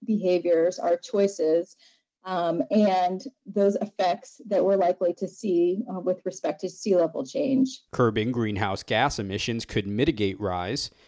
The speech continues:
Speaker 2: The eight and a half feet projection assumes emissions stay at the current level and accounts for ice sheet instabilities. It's the high end for the very likely scenario. According to those projections,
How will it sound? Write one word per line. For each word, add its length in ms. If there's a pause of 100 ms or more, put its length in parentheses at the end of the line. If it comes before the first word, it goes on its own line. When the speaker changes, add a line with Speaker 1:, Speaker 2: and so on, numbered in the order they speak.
(120)
Speaker 2:
The 160
eight 100
and 120
a 40
half 320
feet 240
projection 520
assumes 600
emissions 440
stay 200
at 120
the 60
current 380
level 400 (260)
and 280
accounts 400
for 200
ice 200
sheet 340
instabilities. 880 (460)
It's 180
the 80
high 320
end 420
for 140
the 120
very 340
likely 500
scenario. 680 (380)
According 460
to 100
those 280
projections, 800